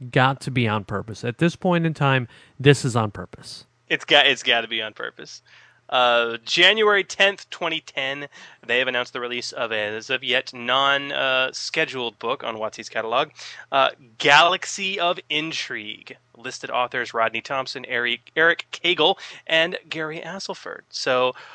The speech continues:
Speaker 1: what? What, what, what are you thinking, man? I'm thinking a book about nobles? Huh?
Speaker 2: Maybe.
Speaker 1: Huh?
Speaker 2: I don't know. I,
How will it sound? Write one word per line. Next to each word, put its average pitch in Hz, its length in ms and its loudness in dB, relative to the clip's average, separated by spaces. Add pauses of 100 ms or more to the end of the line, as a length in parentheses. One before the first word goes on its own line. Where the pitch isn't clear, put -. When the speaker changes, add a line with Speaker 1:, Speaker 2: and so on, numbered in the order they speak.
(440)
Speaker 1:
what? 196 320 10
What, 180 160 6
what, 185 240 6
what 180 100 2
are - 20 4
you 202 60 4
thinking, 135 200 0
man? 120 120 2
I'm 147 60 4
thinking 156 200 -2
a 135 40 0
book 147 160 -4
about 135 220 0
nobles? 143 420 -8 (180)
Huh? 190 180 -2 (800)
Speaker 2:
Maybe. 175 460 4
Speaker 1:
Huh? 226 200 2 (140)
Speaker 2:
I 160 140 0
don't 143 140 4
know. 113 360 2
I, 135 380 4